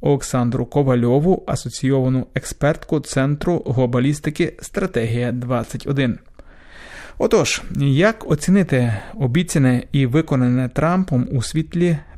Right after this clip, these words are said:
перших ста днів його другого президентства, зокрема у порівнянні з тим, що він робив в часи свого першого строку повноважень в якості голови С Ш А?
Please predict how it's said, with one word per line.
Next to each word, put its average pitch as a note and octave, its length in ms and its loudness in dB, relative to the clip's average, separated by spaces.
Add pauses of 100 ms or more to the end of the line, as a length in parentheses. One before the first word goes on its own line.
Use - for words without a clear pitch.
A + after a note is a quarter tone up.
перших D3 400 0
ста - 260 -2
днів C#3 320 0
його C3 400 0
другого C3+ 420 0
президентства, C3+ 720 -2
зокрема C3 420 0
у A#3 120 -4
порівнянні C#3 600 0
з - 100 -10
тим, F#3+ 260 0 (280)
що - 260 0
він D#3+ 140 2
робив C3+ 360 2
в C#3 100 -6
часи D3+ 360 -2
свого D3+ 280 0
першого D3 640 2
строку C3 460 -4
повноважень C3 680 2 (500)
в - 20 -6
якості C#3 460 0
голови B2+ 320 2
С B2+ 200 -4
Ш - 160 0
А? B2 200 0